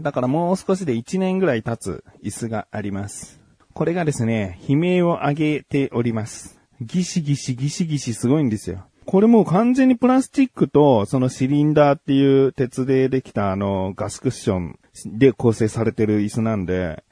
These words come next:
何をギシギシされてるんだと。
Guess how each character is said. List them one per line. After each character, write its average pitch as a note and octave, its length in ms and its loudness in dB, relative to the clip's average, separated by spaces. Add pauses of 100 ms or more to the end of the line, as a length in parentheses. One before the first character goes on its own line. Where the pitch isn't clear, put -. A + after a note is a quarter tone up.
(140)
何 D#3 460 4
を E4 80 6
ギ D#4 180 4
シ - 140 -2
ギ B3+ 120 2
シ C3 180 0
さ B2 200 -2
れ A2+ 80 2
て A2+ 160 2
る A#2 80 4
ん A2 80 2
だ F#2+ 140 -2
と。 F#2+ 220 -12